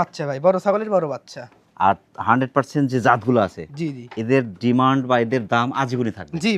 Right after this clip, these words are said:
Speaker 1: ভাই।
Speaker 2: হয়তো দু চার টাকা কম বেশি হবে।
Speaker 1: জি, জি, জি।
Speaker 2: ক্রসের ছাগলের দাম কমে আসতে পারে।
Speaker 1: জি ভাই, এক যে পাঠাতে আছে,
Speaker 2: জি।
Speaker 1: বিয়াল্লিশ ইঞ্চি হাইটের পাঠা ভাই। দর্শক
Speaker 2: জি।
Speaker 1: দেখলে তারপরে বুঝতে পারবে ভাই। এটা
Speaker 2: সেটাই।
Speaker 1: মুখে গল্প না, ভিডিও দেখার পর দর্শক নিবে।
Speaker 2: হান্ড্রেড থেকে কিন্তু ক্রস হয়।
Speaker 1: জি, জি, জি।
Speaker 2: এটা বুঝতে হবে যে ক্রস কিন্তু হান্ড্রেড থেকেই হয়।
Speaker 1: জি ভাই।
Speaker 2: আর হান্ড্রেড পার্সেন্টের দাম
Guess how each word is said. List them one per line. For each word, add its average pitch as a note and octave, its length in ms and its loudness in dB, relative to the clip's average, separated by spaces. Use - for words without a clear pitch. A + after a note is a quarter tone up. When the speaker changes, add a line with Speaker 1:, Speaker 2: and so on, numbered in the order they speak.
Speaker 1:
ভাই। C3 120 -8
Speaker 2:
হয়তো A2 220 -10
দু B2+ 120 -2
চার B2+ 140 -2
টাকা C#3+ 140 -4
কম F3 220 4
বেশি C3+ 200 0
হবে। E2+ 220 -4
Speaker 1:
জি, F3+ 140 -4
জি, C3+ 140 -12
জি। A#2+ 140 -18
Speaker 2:
ক্রসের B2 320 -2
ছাগলের D#3+ 300 -4
দাম A#2+ 100 6
কমে D#3 220 4
আসতে - 180 -4
পারে। F2+ 140 -8
Speaker 1:
জি G#3 140 -2
ভাই, G3+ 180 4
এক G#3+ 120 2
যে C4 60 2
পাঠাতে A3+ 380 4
আছে, G3+ 180 -6
Speaker 2:
জি। F#3 60 -10
Speaker 1:
বিয়াল্লিশ A3+ 380 2
ইঞ্চি G#3 200 -2
হাইটের F#3+ 300 -2
পাঠা D3+ 220 -4
ভাই। C3+ 80 -8
দর্শক F#3 260 -4
Speaker 2:
জি। G3 80 -12
Speaker 1:
দেখলে G#3 240 -4
তারপরে F3+ 280 -2
বুঝতে - 240 -14
পারবে B2 240 -12
ভাই। B2+ 80 -12
এটা - 80 2
Speaker 2:
সেটাই। G#3 140 2
Speaker 1:
মুখে G#3 220 0
গল্প F#3+ 160 -2
না, C#3+ 40 -8
ভিডিও F3 200 -4
দেখার F3 220 -4
পর F3 160 -6
দর্শক C#3 220 -16
নিবে। C3+ 180 -10
Speaker 2:
হান্ড্রেড C3 380 2
থেকে C#3+ 200 -2
কিন্তু D3 180 0
ক্রস A2+ 240 0
হয়। E2+ 200 -6
Speaker 1:
জি, G3 60 0
জি, D#3 140 -8
জি। B2 60 -10
Speaker 2:
এটা A#2+ 160 0
বুঝতে C3 240 0
হবে C#3 120 2
যে D3+ 140 -2
ক্রস C3 280 -2
কিন্তু E3 240 -6
হান্ড্রেড D3+ 300 -2
থেকেই A#2+ 220 -2
হয়। E2 140 -6
Speaker 1:
জি E3+ 140 -4
ভাই। A#2 120 -12
Speaker 2:
আর G2 140 -8
হান্ড্রেড C#3 320 4
পার্সেন্টের D#3 380 -2
দাম B2 160 8